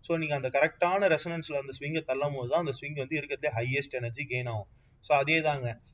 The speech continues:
இந்த கரெக்டான ஃப்ரீக்வன்சியில் அந்த வாட்டரை வைப்ரேட் பண்ண வைக்கும் போது தான் வாட்டருக்கு நல்ல,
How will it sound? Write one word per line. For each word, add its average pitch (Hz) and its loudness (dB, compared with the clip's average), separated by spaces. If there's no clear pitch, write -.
இந்த 143 -2
கரெக்டான 156 2
ஃப்ரீக்வன்சியில் 151 -2
அந்த 127 -2
வாட்டரை 135 4
வைப்ரேட் 143 2
பண்ண 123 -4
வைக்கும் 120 -6
போது 110 -6
தான் 139 -4
வாட்டருக்கு 135 0
நல்ல, 131 -2